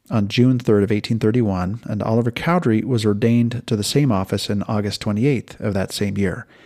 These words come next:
Later, they received other ordinations. It is very improbable that either of these men would be ordained to the office of apostle before they were ordained elders or high priests.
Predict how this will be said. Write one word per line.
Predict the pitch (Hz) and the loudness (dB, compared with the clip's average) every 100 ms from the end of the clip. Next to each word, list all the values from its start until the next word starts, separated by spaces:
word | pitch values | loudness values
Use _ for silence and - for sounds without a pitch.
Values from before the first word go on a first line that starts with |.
| - - - - - - | -20 -20 -20 -20 -20 -4
Later, | 135 165 180 131 | 4 6 6 4
they | 131 | 4
received | 120 113 123 120 | 4 4 2 2
other | 131 123 | 2 2
ordinations. | 120 120 110 117 113 - 87 - - - - - - | 4 2 2 2 0 -2 -4 -8 -10 -18 -20 -20 -4
It | 123 | 0
is | 117 | 4
very | 139 190 156 | 6 6 6
improbable | 120 - 156 147 104 87 95 135 - | 2 2 4 4 4 4 2 -2 -2
that | 107 - | -2 2
either | 151 175 147 | 4 6 6
of | |
these | 120 110 107 | 6 2 2
men | 101 101 | 2 2
would | 110 107 | 2 2
be | 117 | 4
ordained | 104 101 113 143 151 139 | 4 4 4 4 2 -4
to | - | -4
the | 120 110 | 2 2
office | 104 - 110 | 2 0 -2
of | 110 | -2
apostle | 107 - 98 - 104 | -2 0 -2 0 -2
before | 107 - - 165 | -2 -2 2 4
they | 165 120 | 6 4
were | 104 | 4
ordained | 117 104 107 107 | 2 2 2 2
elders | 104 98 101 98 | 2 0 0 -2
or | - 107 | 0 0
high | 92 95 | 2 -2
priests. | - 92 87 - - | -2 -4 -4 -6 -10